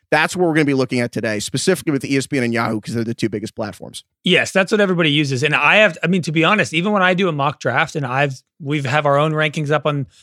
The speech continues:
Speaker 2: the ringer dot com, and I've, you know, subscribed to a lot of expert rankings, Evan Silva, you name it. If I'm in Yahoo and I see something, i-, if a guy's twenty spots higher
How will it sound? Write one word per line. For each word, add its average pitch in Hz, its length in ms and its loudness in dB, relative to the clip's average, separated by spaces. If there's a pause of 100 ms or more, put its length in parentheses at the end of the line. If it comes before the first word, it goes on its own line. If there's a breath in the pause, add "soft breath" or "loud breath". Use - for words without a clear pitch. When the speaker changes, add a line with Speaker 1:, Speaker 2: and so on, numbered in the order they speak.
(120 soft breath)
Speaker 2:
the 147 80 -4
ringer 151 200 0
dot 147 180 4
com, 151 280 0
and 131 100 -2
I've, 135 240 -4
you 170 100 -6
know, 143 360 -4 (360)
subscribed 165 520 0
to 160 60 0
a - 20 2
lot 165 140 4
of 156 60 4
expert 160 360 0
rankings, 170 440 0
Evan 170 220 0
Silva, 175 300 0
you 165 120 -4
name 160 220 -4
it. 185 120 -6 (540 soft breath)
If - 140 -2
I'm 277 180 6
in 262 80 2
Yahoo 196 380 4
and 143 100 0
I 160 100 2
see 214 320 0
something, 131 540 -4 (680)
i-, 190 40 -4
if 196 240 0
a 226 40 -2
guy's 226 240 2
twenty 277 340 -2
spots 240 280 0
higher 175 560 2